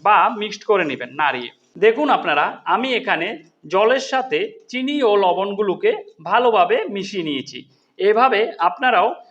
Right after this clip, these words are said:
চিনি আর লবণগুলোকে ভালোভাবে মিশিয়ে নেবেন এবং মাত্র দু মিনিটেই তৈরি করে নেবেন ডাব্লিউএইচওর গাইডলাইন অনুযায়ী ঘরের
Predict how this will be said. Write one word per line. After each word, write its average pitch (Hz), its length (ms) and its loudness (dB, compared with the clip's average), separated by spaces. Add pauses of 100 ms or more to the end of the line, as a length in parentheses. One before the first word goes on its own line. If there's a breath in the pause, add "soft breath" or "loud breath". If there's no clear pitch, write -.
(200 soft breath)
চিনি 254 340 -6
আর 196 140 2
লবণগুলোকে 208 680 0
ভালোভাবে 208 460 0
মিশিয়ে 233 400 -6
নেবেন 254 220 -2 (220)
এবং 202 260 2 (120)
মাত্র 214 220 -2 (160)
দু 220 160 -2
মিনিটেই 254 480 -2 (160)
তৈরি 247 280 0
করে 262 240 2
নেবেন 202 280 -2 (320)
ডাব্লিউএইচওর 226 800 0 (260)
গাইডলাইন 220 440 2
অনুযায়ী 175 460 -2 (420)
ঘরের 185 380 0